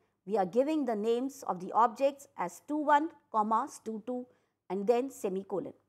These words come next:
The moment these objects are created, memory space is allocated to the data members of stu one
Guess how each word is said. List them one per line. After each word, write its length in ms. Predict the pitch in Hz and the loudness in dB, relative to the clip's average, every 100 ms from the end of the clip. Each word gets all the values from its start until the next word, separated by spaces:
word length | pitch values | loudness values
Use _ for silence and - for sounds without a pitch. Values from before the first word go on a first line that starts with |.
| _ _ _ _ _ 180 | _ _ _ _ _ -8
The 100 | 190 | 0
moment 520 | 262 320 392 427 220 | 2 4 2 -2 -8
these 200 | 226 - | -8 0
objects 420 | 226 214 220 190 | 2 4 2 -2
are 120 | - - | -4 -8
created, 600 | - 226 269 285 349 349 _ _ _ - | -6 0 0 0 -2 -4 _ _ _ -4
memory 480 | 254 311 392 370 | 0 2 4 2
space 340 | - - 214 - | -2 -2 -2 -2
is 140 | 170 185 | -4 -2
allocated 640 | 190 214 247 247 311 330 _ _ _ | 0 -2 -2 -2 -2 -8 _ _ _
to 60 | 185 | -4
the 120 | 185 | 0
data 340 | 202 233 277 | 4 6 6
members 520 | 277 277 277 302 330 - _ - | 6 2 2 0 -2 -14 _ -6
of 100 | 175 | -6
stu 240 | - - 240 | -6 -6 -4
one 440 | 214 247 285 | 4 6 6